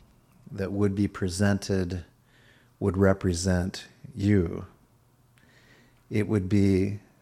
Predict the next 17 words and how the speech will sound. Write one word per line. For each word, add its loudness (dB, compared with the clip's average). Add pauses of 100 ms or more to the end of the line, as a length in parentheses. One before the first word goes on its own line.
symbolic 2 (1200)
of -6
the -8
truth -2 (260)
that -4
without -4
the -6
shedding -2
of -6
blood, -2
there -2
could -8
be -2
no 0
remission -2
of -2
sin, -2